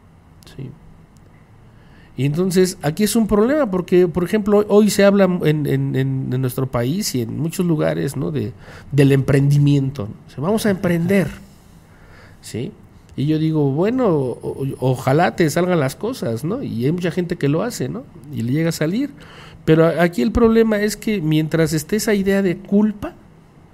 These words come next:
tus proyectos van a estar limitados, ajá, justamente a la idea de que cuando no, cuando no salen, quiere decir que se cometieron errores, ¿no? Que hay que revisar, ujú,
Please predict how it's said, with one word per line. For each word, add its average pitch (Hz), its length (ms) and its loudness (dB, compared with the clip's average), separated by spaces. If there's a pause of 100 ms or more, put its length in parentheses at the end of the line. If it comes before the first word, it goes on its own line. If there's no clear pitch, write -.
(500)
tus 160 140 0
proyectos 185 440 0
van 190 160 2
a 185 60 0
estar 180 260 -2
limitados, 165 1080 -2 (340)
ajá, 139 220 -16 (800)
justamente 202 840 -2 (160)
a 139 100 -2
la 139 100 2
idea 156 200 2
de 175 100 0
que 135 120 -4
cuando 120 320 -4
no, 131 180 -4
cuando 135 280 0
no 196 140 4
salen, 233 480 0 (420)
quiere 165 160 4
decir 175 180 -4
que 139 100 -6
se 135 100 -4
cometieron 139 460 -2
errores, 143 560 -6
¿no? 202 100 -12 (560)
Que 151 100 0
hay 156 80 4
que 156 140 0
revisar, 143 560 0 (720)
ujú, 147 260 -14